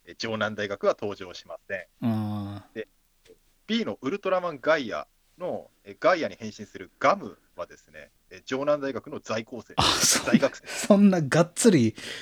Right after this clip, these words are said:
Speaker 2: そこやねんや。主人公がそうやねん。
Speaker 1: ただ、
Speaker 2: うん。
Speaker 1: セリフで城南大学って出てきたかなって、ちょっとそこ自信ないんですけど、
Speaker 2: うん。
Speaker 1: あの、第一話で、その、えっと、学校の表札ですかね。あの、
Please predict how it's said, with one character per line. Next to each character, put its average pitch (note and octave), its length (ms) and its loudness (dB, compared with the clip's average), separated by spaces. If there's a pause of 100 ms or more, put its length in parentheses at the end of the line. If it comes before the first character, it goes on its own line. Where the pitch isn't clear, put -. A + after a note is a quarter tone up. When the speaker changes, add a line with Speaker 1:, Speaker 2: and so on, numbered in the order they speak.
Speaker 2:
そ - 180 -4
こ C#3 140 8
や G#2+ 80 4
ね F2+ 120 -6
ん D2 40 -14
や。 - 80 -8 (1040)
主 - 180 0
人 F3 220 8
公 A2 140 0
が G2 80 -4
そ A#2+ 180 2
う - 20 0
や F#2+ 60 -8
ね F#2+ 120 -10
ん。 - 40 -14
Speaker 1:
た - 60 -20
だ、 - 100 -20
Speaker 2:
う A2+ 40 -2
ん。 G2 260 -6 (880)
Speaker 1:
セ - 220 -12
リ C4+ 160 -6
フ C#4 200 -12
で A3+ 180 -6
城 A3+ 280 -14
南 C#4 280 -8
大 C4 160 -2
学 C3+ 240 -6
っ - 20 -16
て - 140 -20
出 - 140 -8
て A3 140 -6
き - 100 -14
た C3 120 -8
か A#2+ 120 -8
な A#2 120 -8
っ A2+ 60 -10
て、 - 80 -14
ち - 80 -14
ょ - 20 -8
っ - 20 -8
と C#3 100 -12
そ C3+ 140 -8
こ C#3 80 -8
自 A#2+ 160 -10
信 C#3+ 160 -12
な C#3+ 120 0
い B2+ 40 -4
ん G#2+ 40 -14
で F#2 60 -12
す - 100 -20
け - 60 -20
ど、 - 60 -20 (160)
Speaker 2:
う A#2 40 0
ん。 G2 540 -2 (140)
Speaker 1:
あ B2 80 -2
の、 A#2+ 160 -6
第 A#3+ 220 0
一 - 180 -20
話 E3+ 140 -6
で、 E3 240 -6
そ A2+ 140 -14
の、 G2 260 -12 (140)
え F2 60 -20
っ - 20 -20
と、 - 100 -20
学 - 200 -6
校 A#2+ 140 -8
の G#2+ 280 -4 (100)
表 A#2 100 -4
札 - 300 -10 (140)
で - 60 -12
す - 60 -20
か - 120 -20
ね。 - 100 -20 (560)
あ G2+ 60 -8
の、 F2+ 180 -14